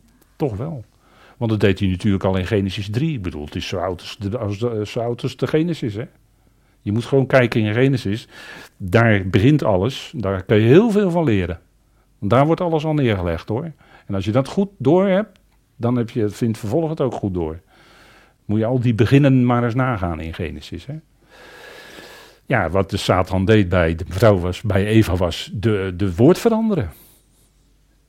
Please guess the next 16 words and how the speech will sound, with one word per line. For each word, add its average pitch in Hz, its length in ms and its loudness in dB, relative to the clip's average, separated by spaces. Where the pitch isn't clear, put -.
Het 139 120 -4
woord 190 200 -4
veranderen. 120 520 -4
Even 165 320 -2
heel 240 300 0
subtiel, 226 640 -2
even 208 460 2
dat 147 140 2
woord 185 260 4
van 160 120 -2
God 185 220 -4
ter 165 120 -2
discussie 147 360 -8
stellen. 101 280 -4
Dat 160 180 -2
is - 280 -8